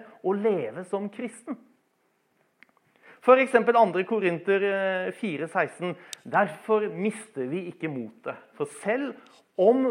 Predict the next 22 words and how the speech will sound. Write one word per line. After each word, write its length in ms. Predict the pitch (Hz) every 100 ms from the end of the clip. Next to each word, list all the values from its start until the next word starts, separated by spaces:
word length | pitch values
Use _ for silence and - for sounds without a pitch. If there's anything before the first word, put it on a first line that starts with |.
| 165
vårt 260 | 214 214 -
ytre 460 | 254 - - 180 220
menneske 640 | 233 220 160 160 - 226
går 220 | 175 170 170
til 140 | 220
grunne, 400 | 196 240 175 220 240 233 -
blir 260 | 147 175 208
vårt 240 | 202 220 - - 226
indre 560 | 233 170 135 131 151
menneske 500 | 185 196 135 127 175
fornyet 560 | 160 196 160 147 175 175
dag 280 | 147 151 147
for 80 |
dag. 340 | 151 147 160 - - -
De 140 | 175 220 220
trengslene 880 | - 170 175 185 180 - 220 233 233
vi 140 | 202 214
nå 240 | 180 180
må 160 | 190 214
bære 320 | 233 185 190
er 120 | 220
lette, 460 | 247 240 - 220